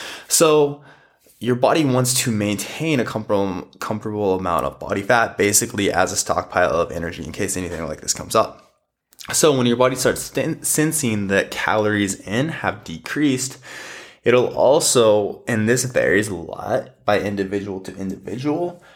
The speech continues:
how much your body will, quote unquote, put the brakes on processes that create more or less energy out. So again, like, calories in, calories out, here's what we're talking about. So calories out would be little things like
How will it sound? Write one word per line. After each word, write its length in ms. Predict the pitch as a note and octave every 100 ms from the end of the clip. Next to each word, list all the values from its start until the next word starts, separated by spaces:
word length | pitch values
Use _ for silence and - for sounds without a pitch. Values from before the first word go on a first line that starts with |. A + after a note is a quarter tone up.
| _ _
how 380 | - G#2+ A2+
much 480 | G#2 E2+ F2 - -
your 100 | G#2
body 300 | F#2+ D2+ F#2
will, 580 | F#2 F#2 F2+ F2 D2+ A#1+
quote 160 | - G2+
unquote, 340 | G2 G#2 -
put 320 | - - - -
the 80 |
brakes 720 | - C#2+ D#2+ B2+ - - - _
on 520 | G#2 G2+ G2 G2 G2
processes 760 | G2+ - - - F2+ G2+ A2 G#2
that 140 | G2
create 360 | - - F#2+ F2+
more 280 | F#2 F2+ C#2+
or 120 | E2+
less 380 | D#2+ E2 - -
energy 440 | F2 E2 - C2 -
out. 360 | G1+ - - - - - - -
So 220 | - A#2+ A2
again, 240 | A2 A2
like, 360 | G2+ F#2 - _
calories 460 | - F2+ F#2 F#2+
in, 160 | F#2+ G2
calories 460 | - D#2+ D#2 E2+ G2+
out, 160 | E2
here's 240 | D#2 D#2 -
what 100 | C#2+
we're 80 |
talking 300 | - - - -
about. 240 | A1 -
So 140 | -
calories 420 | B2 D3 C3+ C3 B2+
out 220 | D3 G#2+
would 160 | A#2+
be 100 | G#2+
little 280 | G2+ G#2+ G#2+
things 360 | G#2 G2 G2+ G2+
like 160 | C#2+